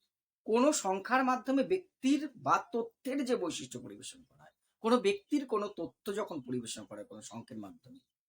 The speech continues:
প্রথম দিন স্ট্যাটিস্টিক্স এর ফার্স্ট ক্লাসে বলেছিলাম, যখন কোন সংখ্যা, যে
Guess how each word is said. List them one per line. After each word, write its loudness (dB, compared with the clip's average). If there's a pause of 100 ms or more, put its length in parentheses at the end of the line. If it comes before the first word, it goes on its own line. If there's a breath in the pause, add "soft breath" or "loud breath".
প্রথম 2 (120)
দিন 2
স্ট্যাটিস্টিক্স -2
এর -8
ফার্স্ট -2
ক্লাসে -2
বলেছিলাম, -8 (160)
যখন 0 (220)
কোন -2 (560)
সংখ্যা, 0
যে 2